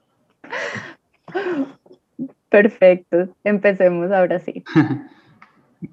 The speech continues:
Speaker 2: Bueno, Diego, digamos que yo quería empezar preguntándole al respecto de que en los últimos meses hemos visto una cosa como, como muy extraña en la sociedad colombiana, y es que para conseguir unas,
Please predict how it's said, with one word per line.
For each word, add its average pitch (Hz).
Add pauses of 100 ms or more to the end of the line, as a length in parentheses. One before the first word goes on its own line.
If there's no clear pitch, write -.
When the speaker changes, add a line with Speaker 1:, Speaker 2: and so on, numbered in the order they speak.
Speaker 2:
Bueno, 156
Diego, 135
digamos 135
que -
yo 147
quería 139
empezar 143
preguntándole 139
al 135
respecto 139
de 135
que - (440)
en 139
los 131
últimos 139
meses 127
hemos 139
visto 143
una 143
cosa 139
como, 143 (560)
como 143
muy 139
extraña 147
en 147
la 147
sociedad 151
colombiana, 135
y 135
es 135
que 143
para 143
conseguir 139 (100)
unas, 139